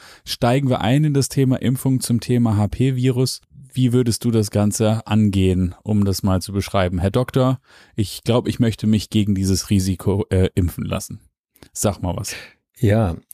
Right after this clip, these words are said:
Speaker 2: es ist ja tatsächlich, äh, ein sehr, erstmal sehr einnehmender und genialer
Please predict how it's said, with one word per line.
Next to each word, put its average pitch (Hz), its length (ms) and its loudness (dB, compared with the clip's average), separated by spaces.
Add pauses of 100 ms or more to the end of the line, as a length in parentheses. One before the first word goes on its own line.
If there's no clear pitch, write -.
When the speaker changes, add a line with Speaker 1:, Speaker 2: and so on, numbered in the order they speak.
(100)
Speaker 2:
es 113 160 0
ist - 20 -12
ja 143 120 2
tatsächlich, 120 600 -2
äh, 90 220 -2
ein 101 320 0
sehr, 98 500 2 (480)
erstmal 98 420 0
sehr 90 600 -2 (140)
einnehmender 101 760 2
und 95 160 0
genialer 92 600 0